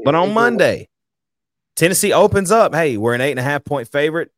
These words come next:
Speaker 1: Um, I kinda wanna check that again right now as I'm thinking about it, 'cause I wanna see if the line has changed on a Monday.
Speaker 2: I think it's seven and a half.
Speaker 1: Um, Tennessee opened as an eight and a half,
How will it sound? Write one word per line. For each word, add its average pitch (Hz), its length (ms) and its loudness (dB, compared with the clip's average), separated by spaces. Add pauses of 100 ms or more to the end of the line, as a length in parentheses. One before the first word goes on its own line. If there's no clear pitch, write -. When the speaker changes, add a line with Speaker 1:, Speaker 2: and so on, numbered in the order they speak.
Speaker 1:
Um, 101 480 -8
I 95 80 -8
kinda 120 260 -6
wanna 117 200 -8
check - 280 -6
that 117 160 -2
again 113 380 -8
right 113 240 -2
now 120 300 -4
as 104 160 -4
I'm 87 120 -10
thinking 127 300 -6
about 107 280 0
it, - 220 -6
'cause 107 320 -4
I 101 80 -6
wanna 104 220 -6
see 127 280 -6
if 104 140 -6
the 95 100 -4
line 110 360 -4
has 95 160 -8
changed 120 600 -8 (480)
on 139 160 0
a 107 60 -2
Monday. 113 720 -2
Speaker 2:
I - 600 -20
think - 120 -12
it's - 160 -12
seven 147 240 -8
and 123 80 -4
a - 20 0
half. 117 320 2
Speaker 1:
Um, 104 40 -18 (1500)
Tennessee 131 920 -2 (160)
opened 156 680 0
as 120 180 0
an 117 80 -2
eight 117 100 0
and 101 100 -6
a 107 60 0
half, 117 560 -4